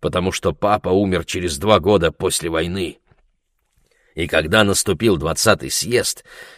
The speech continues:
к нам из Чегема приезжает мой двоюродный брат, работающий там учителем средней школы. «Дядя, — говорит, — наше время пришло. Теперь ты мне покажи следователя, который выбил тебе глаз,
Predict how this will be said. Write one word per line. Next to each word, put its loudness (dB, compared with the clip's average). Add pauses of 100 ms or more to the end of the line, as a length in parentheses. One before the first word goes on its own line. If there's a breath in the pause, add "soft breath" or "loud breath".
(100)
к -12
нам 6
из 2
Чегема 0
приезжает 0
мой 4
двоюродный 4
брат, 6
работающий 4
там 2
учителем 2
средней 0
школы. -4 (880)
«Дядя, — 4
говорит, — -6 (280)
наше 4
время 6
пришло. -2 (840)
Теперь 0
ты 0
мне 2
покажи 4
следователя, 0
который 0
выбил 0
тебе -2
глаз, 0